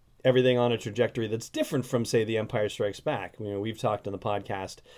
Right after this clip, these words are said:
a lot, you and I, about the fact that, you know, there was a lot about The Force Awakens that echoed the original Star Wars, A K A A New Hope. And so by extension, it sort of put Rian Johnson for The Last Jedi in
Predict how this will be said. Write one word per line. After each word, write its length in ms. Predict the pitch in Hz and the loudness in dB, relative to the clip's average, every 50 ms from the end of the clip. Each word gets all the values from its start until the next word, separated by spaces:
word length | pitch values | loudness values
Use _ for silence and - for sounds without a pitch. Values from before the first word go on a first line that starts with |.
| - - - - _ _ _ | -20 -20 -20 -20 _ _ _
a 80 | - 110 | -2 0
lot, 380 | 107 110 113 107 107 104 107 | 2 2 2 2 2 0 -2
you 180 | 107 107 104 104 | -4 -4 -4 -4
and 100 | 101 104 | -4 -4
I, 160 | 101 98 98 101 | -6 -6 -6 -6
about 480 | 101 101 101 107 101 101 101 101 - - | -6 -4 -2 -2 -2 -2 -2 -4 -6 -12
the 520 | 113 104 101 110 107 104 104 101 101 98 - | -16 -12 -10 -8 -8 -6 -6 -6 -8 -10 -12
fact 520 | - - - 123 113 107 107 - - 110 101 | -16 -10 -4 -2 0 0 -2 -4 -4 -4 -4
that, 320 | 104 101 98 - - _ _ _ _ _ _ _ _ | -2 -2 -4 -8 -12 _ _ _ _ _ _ _ _
you 120 | - 110 104 | -8 -6 -4
know, 100 | 101 101 | -4 -4
there 140 | 104 107 | -4 -4
was 120 | 107 104 107 | -4 0 0
a 60 | 120 | 0
lot 480 | 117 110 110 117 123 127 131 131 131 120 | 0 0 0 4 6 6 8 8 6 6
about 220 | 120 117 110 98 | 4 2 2 0
The 60 | - | -2
Force 240 | 104 113 110 104 - | -2 -2 -2 0 0
Awakens 500 | 107 110 110 110 - 113 107 101 95 95 | 0 0 0 0 0 -2 -4 -4 -4 -4
that 220 | 104 104 98 98 - | -2 -4 -4 -2 0
echoed 480 | 110 110 - 117 104 101 98 95 - - - | -2 0 2 2 0 0 -2 -4 -10 -10 -8
the 180 | 107 101 98 | -6 -4 -2
original 420 | 98 101 107 101 104 104 104 98 95 | -2 -2 -4 -4 -4 -4 -4 -4 -4
Star 400 | - - - 107 101 101 104 98 | -6 -2 2 2 2 4 2 0
Wars, 380 | 98 95 95 95 95 95 - | 0 -2 -2 -2 -4 -4 -4
A 120 | 110 101 95 | -4 -6 -6
K 420 | - - 101 95 95 98 92 92 | -4 -4 -4 -4 -4 -4 -6 -6
A 40 | 90 | -6
A 40 | 90 | -8
New 160 | 92 90 90 | -8 -8 -4
Hope. 260 | 87 131 135 123 117 - _ - - - - - - - - | 2 4 4 4 4 -2 _ -20 -20 -20 -20 -20 -18 -4 0
And 160 | 123 120 117 | 0 0 0
so 260 | - - 131 117 110 | 4 8 8 8 8
by 220 | 104 127 117 113 | 8 4 2 2
extension, 760 | 110 107 - - - - 143 160 170 175 175 - 147 131 123 | 2 -2 -2 -4 -8 0 2 4 4 4 2 2 2 2 2
it 140 | 117 117 - | 0 -4 0
sort 160 | - 127 120 | 0 2 2
of 80 | 117 - | 2 0
put 140 | - 113 113 | -2 0 2
Rian 340 | 117 117 113 113 110 110 | 2 2 2 2 0 -2
Johnson 480 | 101 110 117 120 131 123 - - 107 107 | 0 0 2 2 2 0 0 -2 -6 -4
for 100 | - 117 | -2 -2
The 80 | 107 107 | 0 0
Last 380 | 107 104 101 101 - - - | 0 0 0 -2 -4 -4 -2
Jedi 340 | 202 214 202 151 135 131 139 139 - - - - _ - - | 0 2 4 4 4 4 2 0 -6 -20 -20 -20 _ -18 -2
in 460 | - 143 143 139 135 131 127 127 - | 2 4 4 6 6 4 4 2 0